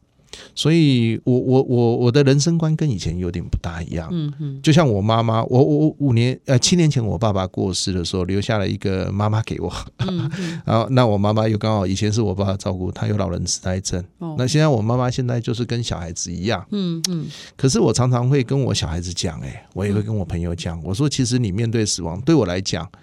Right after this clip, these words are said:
Speaker 2: 嗯。
Speaker 1: 以前你会觉得说，呃，老人家这样子，你会觉得，我们常常会讲说，哎，过一，呃，过一天是一天。
Speaker 2: 嗯。
Speaker 1: 或者是说，过一天，
Speaker 2: 嗯。
Speaker 1: 呃，珍惜一天。
Speaker 2: 嗯。
Speaker 1: 那我的想法本来是觉得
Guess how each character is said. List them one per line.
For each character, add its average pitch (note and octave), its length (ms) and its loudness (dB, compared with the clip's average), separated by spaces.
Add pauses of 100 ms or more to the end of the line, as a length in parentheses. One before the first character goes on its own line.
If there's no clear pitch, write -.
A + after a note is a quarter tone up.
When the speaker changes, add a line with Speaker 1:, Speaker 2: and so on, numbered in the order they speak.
(120)
Speaker 2:
嗯。 D3 320 -4
Speaker 1:
以 B2+ 100 2
前 B2 180 2 (120)
你 G#2 80 0
会 C#3 100 2
觉 A#2 100 -2
得 A2+ 140 2
说， A2+ 400 -2 (240)
呃， F#2 320 -4 (180)
老 G2+ 140 -2
人 G#2+ 140 0
家 A#2+ 160 2
这 A#2 120 -2
样 G#2+ 140 0
子， F#2 160 -4
你 F2+ 120 -4
会 G#2+ 100 -2
觉 G2+ 120 -2
得， G2+ 280 -2
我 A2 100 0
们 C3 100 2
常 C3 140 0
常 C3 80 0
会 C#3+ 80 2
讲 G2+ 240 -4
说， G#2 200 -2
哎， C#3+ 200 0 (240)
过 D3 220 8
一， C3+ 120 4 (260)
呃， A#2+ 160 0
过 D3 200 6
一 C#3 40 6
天 C3 180 4
是 B2 180 0
一 A2+ 80 2
天。 A2 260 0 (240)
Speaker 2:
嗯。 D#3+ 340 -4
Speaker 1:
或 D#3+ 120 8
者 A2+ 60 6
是 B2 140 2
说， B2+ 360 4 (540)
过 D3 220 8
一 C3 80 8
天， B2+ 520 4 (200)
Speaker 2:
嗯。 C#3+ 240 -8 (140)
Speaker 1:
呃， F#2+ 360 -2 (380)
珍 D3+ 180 6
惜 A2 220 2
一 - 20 0
天。 G#2 320 0 (260)
Speaker 2:
嗯。 D#3 120 -4
Speaker 1:
那 G3 100 4
我 A#2 240 4
的 G#2+ 100 4
想 A#2 220 2
法 G#2 160 2
本 E2+ 140 -4
来 D#2+ 100 -4
是 G#2 160 -2
觉 G2 160 -2
得 F#2+ 180 -4